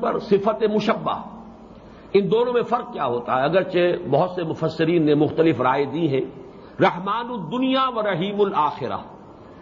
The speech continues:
اس لیے کہ دنیا ایک عارضی شے ہے، اور جو مبالغے کا صیغہ ہوتا ہے، ہیجانی کیفیت، وہ عارضی ہوتی ہے، وہ دائم نہیں رہا کرتی۔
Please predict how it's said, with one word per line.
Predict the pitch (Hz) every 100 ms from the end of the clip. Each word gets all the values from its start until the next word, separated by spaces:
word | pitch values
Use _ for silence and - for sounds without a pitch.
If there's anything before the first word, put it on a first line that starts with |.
| - - - 185
اس | 175
لیے | 214 220
کہ | 208
دنیا | 147 175 220 208
ایک | 165 123
عارضی | 131 127 170
شے | - -
ہے، | 180 - - - - - - - - - -
اور | 160 175
جو | 202
مبالغے | 175 165 160 233 294
کا | 285 269
صیغہ | - 208 208
ہوتا | 151 151 151 147
ہے، | 156
ہیجانی | 131 143 156 185 262 262
کیفیت، | 202 202 185 240 240
وہ | 190
عارضی | 170 139 170
ہوتی | 143 - 131
ہے، |
وہ | 123
دائم | 120 135 180
نہیں | 190 208
رہا | 139 123
کرتی۔ | 107 92